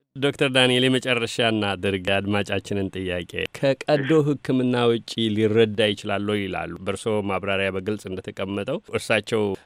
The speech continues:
Speaker 1: እድሜያቸው
Speaker 2: አዎ።
Speaker 1: የበለጠ ለዚህ የሚያጋልጣቸው ሰው ናቸው። እድሜያቸውን መግለጻቸው ለጥያቄው ማመችነት ረድቶናል። ግን ከቀዶ ህክምና ውጪ ሊረዱ ይችላሉ? እንደው ሌላ አማራጭ አለ? የግድ ህክምና የሚፈልግ የህመም ስቃይ የፈጠረ ከሆነ?
Speaker 2: አዎ።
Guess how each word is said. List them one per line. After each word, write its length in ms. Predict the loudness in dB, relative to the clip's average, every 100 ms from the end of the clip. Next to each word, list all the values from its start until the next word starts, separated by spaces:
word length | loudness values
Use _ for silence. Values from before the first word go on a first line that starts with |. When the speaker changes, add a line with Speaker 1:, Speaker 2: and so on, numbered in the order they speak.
| -4
Speaker 1:
እድሜያቸው 540 | -2 2 2 2 2
Speaker 2:
አዎ። 60 | 2
Speaker 1:
የበለጠ 380 | 0 -2 -4 -4
ለዚህ 260 | -6 -8 -8
የሚያጋልጣቸው 880 | -2 -2 0 -2 -4 -6 -6 -6
ሰው 160 | -4 -4
ናቸው። 320 | -4 -6 -8 -8 _ _ -6
እድሜያቸውን 500 | -2 0 0 -2 -4
መግለጻቸው 560 | -4 -4 -4 -4 -4 -6 _ _ _
ለጥያቄው 580 | -4 0 2 2 -2 -2
ማመችነት 600 | -2 -4 -8 -4 -4 -4
ረድቶናል። 500 | -8 -8 -8 -8 -10 -18 -12 2
ግን 140 | 2 2
ከቀዶ 340 | -4 -4 -4 -4
ህክምና 400 | -6 -4 0 0
ውጪ 180 | -2 -4 -8
ሊረዱ 380 | -4 0 0 0
ይችላሉ? 400 | -4 -2 -2 -2 -4
እንደው 220 | -4 -2
ሌላ 200 | 0 0 0
አማራጭ 440 | 0 0 -2 -2 0
አለ? 200 | 2 4
የግድ 400 | 4 4 2 2 0 2
ህክምና 400 | 0 2 4 4 6
የሚፈልግ 500 | 4 2 2 0 0
የህመም 300 | 2 2 0
ስቃይ 320 | -4 0 2
የፈጠረ 420 | 4 2 2 0 0
ከሆነ? 300 | -2 -4 -6 -10 _ _ _ _ _ _
Speaker 2:
አዎ። 320 | -4 -2 -2